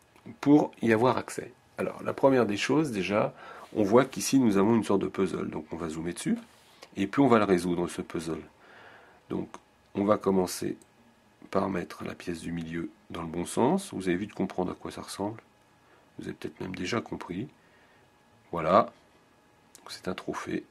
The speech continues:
de reine, je pense. Voilà. Et quand je vais avoir mis ça comme il faut,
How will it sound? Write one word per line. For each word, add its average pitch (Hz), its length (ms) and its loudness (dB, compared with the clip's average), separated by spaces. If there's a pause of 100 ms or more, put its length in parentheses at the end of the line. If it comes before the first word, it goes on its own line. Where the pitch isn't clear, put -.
(200)
de 87 120 -10
reine, 107 420 -4 (640)
je 87 100 -18 (120)
pense. - 440 -14 (1040)
Voilà. 117 360 0
Et - 120 -2
quand 165 160 8
je 143 100 0
vais 139 100 6
avoir 123 240 8
mis 107 160 4
ça 98 220 0
comme 95 160 0
il 87 100 0
faut, 165 300 4